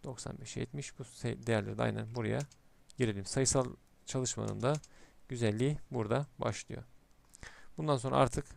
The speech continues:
zoom extend'e basarak tüm eğriyi görelim. Bundan sonra artık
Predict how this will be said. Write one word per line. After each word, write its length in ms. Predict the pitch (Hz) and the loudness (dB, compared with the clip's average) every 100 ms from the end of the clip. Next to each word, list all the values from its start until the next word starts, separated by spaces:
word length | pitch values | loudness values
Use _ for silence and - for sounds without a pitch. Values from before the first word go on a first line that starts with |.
| - - - - - - - - | -20 -20 -20 -20 -20 -20 -20 -10
zoom 180 | 123 117 | -6 -4
extend'e 440 | 113 117 113 110 | -2 -2 -2 -2
basarak 540 | 110 - 127 147 - | -2 0 0 0 -6
tüm 140 | - 113 | -8 -2
eğriyi 300 | 107 104 113 | -2 -2 0
görelim. 380 | 131 139 160 170 - - - _ - - - - - - - | 4 4 2 -4 -14 -20 -20 _ -20 -20 -20 -20 -20 -16 -4
Bundan 140 | 143 | -2
sonra 180 | 127 131 | 0 6
artık 320 | 143 - 151 | 6 6 0